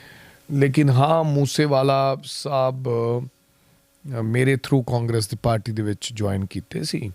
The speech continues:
ਪਰ ਮੈਂ ਤਾਂ ਉਹਨਾਂ ਨੂੰ ਕਿਹਾ ਸੀ, "ਯਾਰ, ਤੁਸੀਂ ਚੁਣਾਵ ਨਾ ਲੜੋ, ਕੀ ਲੈਣਾ ਇਸ, ਇਹ ਔਖਾ ਕੰਮ ਹੈ ਬਹੁਤ।" But, ਅ,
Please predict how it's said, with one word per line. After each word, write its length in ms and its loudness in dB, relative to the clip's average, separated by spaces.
ਪਰ 120 4
ਮੈਂ 160 6
ਤਾਂ 80 4
ਉਹਨਾਂ 160 4
ਨੂੰ 80 0
ਕਿਹਾ 160 2
ਸੀ, 180 -2
"ਯਾਰ, 180 2
ਤੁਸੀਂ 320 -2
ਚੁਣਾਵ 480 -2
ਨਾ 260 -2
ਲੜੋ, 520 -4
ਕੀ 140 -4
ਲੈਣਾ 300 -2
ਇਸ, 340 -6
ਇਹ 100 -2
ਔਖਾ 340 2
ਕੰਮ 280 -4
ਹੈ 60 -8
ਬਹੁਤ।" 240 -8
But, 100 0
ਅ, 380 -6